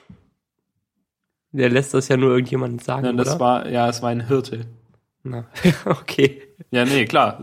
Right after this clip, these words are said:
Speaker 2: äh, Shakespeare ist selber aufgetreten.
Speaker 1: Der eine Hirte, ähm, aber ich kenn noch nicht mal das Stück. Ich weiß nicht, vielleicht ist der Hirte ja eine, ähm, entscheidende Person, Figur in dem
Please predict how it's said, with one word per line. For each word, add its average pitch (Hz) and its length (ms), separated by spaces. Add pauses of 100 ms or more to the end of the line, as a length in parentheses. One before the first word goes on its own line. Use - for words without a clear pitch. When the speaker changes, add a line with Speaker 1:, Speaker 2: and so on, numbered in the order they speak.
Speaker 2:
äh, 120 180
Shakespeare 135 380
ist 117 80
selber 131 280
aufgetreten. - 680 (480)
Speaker 1:
Der 123 180
eine 135 220
Hirte, 131 480 (120)
ähm, 120 260 (340)
aber 131 200
ich 131 160
kenn 131 380
noch 127 160
nicht 135 160
mal 123 100
das 120 160
Stück. 123 320
Ich - 180
weiß 123 220
nicht, 120 140
vielleicht 120 240
ist - 100
der 123 80
Hirte 127 220
ja 120 80
eine, 120 320
ähm, 120 220
entscheidende 123 560 (120)
Person, 127 420 (400)
Figur 135 440
in 123 120
dem 127 260